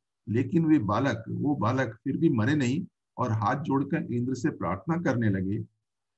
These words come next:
कि "हे प्रिय इंद्र, हम मारुत हैं, आपके भाई हैं,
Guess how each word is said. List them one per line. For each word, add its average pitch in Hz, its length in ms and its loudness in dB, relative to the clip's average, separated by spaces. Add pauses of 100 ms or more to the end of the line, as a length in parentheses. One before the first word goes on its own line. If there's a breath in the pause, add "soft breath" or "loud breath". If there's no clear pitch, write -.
(200)
कि 131 60 -4
"हे 147 280 4
प्रिय 127 200 2
इंद्र, 131 400 -2 (500)
हम 117 200 0
मारुत 98 440 2
हैं, 110 240 -4 (960)
आपके 113 380 0
भाई 113 420 2
हैं, 90 360 2